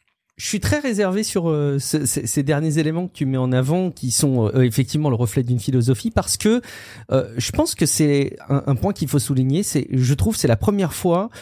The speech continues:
à part évidemment certains produits assez anecdotiques qui ont été lancés par le passé par Apple, mais c'est la première fois que un produit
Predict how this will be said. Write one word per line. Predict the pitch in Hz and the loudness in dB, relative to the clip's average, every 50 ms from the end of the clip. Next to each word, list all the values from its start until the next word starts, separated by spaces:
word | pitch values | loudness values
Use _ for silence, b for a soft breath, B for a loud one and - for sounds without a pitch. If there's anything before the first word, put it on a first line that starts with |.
| B B B B B B B B - | B B B B B B B B -4
à | 107 | -2
part | 101 - 120 123 113 113 | 0 2 2 2 4 2
évidemment | 104 107 113 117 117 127 | 2 2 2 0 0 -2
certains | 110 - 113 104 - 123 110 | -2 -2 -2 0 0 0 0
produits | - - 143 135 120 135 156 143 | 2 2 2 2 2 2 2 2
assez | 117 - - | 2 4 4
anecdotiques | 135 131 135 127 127 135 139 131 - 170 165 - | 4 4 4 2 4 2 2 2 0 -4 -8 -6
qui | - - 139 | -4 0 0
ont | 123 | 2
été | 120 - 143 131 | 2 2 2 2
lancés | 127 123 - - 139 | 2 2 2 0 0
par | - 123 117 | 2 2 2
le | 117 | 2
passé | 110 - 127 - - 156 | 2 0 0 0 -2 -2
par | - 135 120 | -2 -2 -2
Apple, | 127 120 - 220 233 208 | -2 -2 -2 -2 -2 -2
mais | 139 | -2
c'est | 123 - 135 | -2 -2 -2
la | 127 123 | -2 -2
première | - - 190 196 185 165 | -2 -2 -2 0 -2 -4
fois | - - 202 202 226 247 | -2 -2 0 0 0 -2
que | - - - 180 190 220 - B B B 202 175 B B - | -2 -2 0 0 0 0 -2 B B B -10 -10 B B 0
un | 135 127 127 123 | 2 2 2 2
produit | - - - 180 170 143 147 165 190 208 220 233 | 0 0 2 2 2 0 0 -2 0 0 0 -2